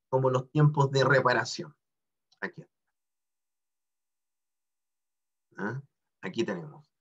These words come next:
el D T E R, que es el tiempo de indisponibilidad por reparación, por ejemplo, ocho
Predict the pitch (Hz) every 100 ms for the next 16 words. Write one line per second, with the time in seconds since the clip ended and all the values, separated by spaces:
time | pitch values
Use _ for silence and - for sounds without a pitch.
0 | _ _ - 107 101 98 101 101 - 104
1 | 98 _ - 127 127 123 120 156 202 -
2 | _ _ _ _ _ 98 104 101 - _
3 | _ 98 92 - _ 147 127 107 - 120
4 | 113 - 95 95 95 - 95 92 95 101
5 | 101 98 - 120 120 127 123 151 147 110
6 | 101 117 107 156 170 135 - 143